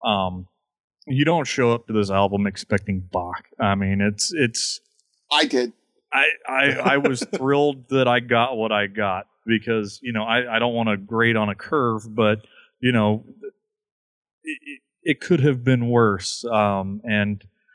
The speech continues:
Speaker 1: likely next time around won't be this easy. Um,
Speaker 3: <laughs>
Speaker 1: but, uh,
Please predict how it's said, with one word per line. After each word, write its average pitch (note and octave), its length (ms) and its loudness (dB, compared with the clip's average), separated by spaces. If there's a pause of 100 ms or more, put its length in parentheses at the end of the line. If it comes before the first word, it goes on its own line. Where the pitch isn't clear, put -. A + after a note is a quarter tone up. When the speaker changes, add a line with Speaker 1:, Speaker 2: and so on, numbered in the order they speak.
(140)
Speaker 1:
likely D3 340 0
next B2+ 320 0
time D3+ 260 -2
around D3+ 400 2
won't C#3 240 -8
be C3 140 -2
this B2+ 240 0
easy. B2 460 0 (360)
Um, B2 500 2
Speaker 3:
<laughs> - 40 -20
Speaker 1:
but, C3+ 340 0
uh, C3+ 360 2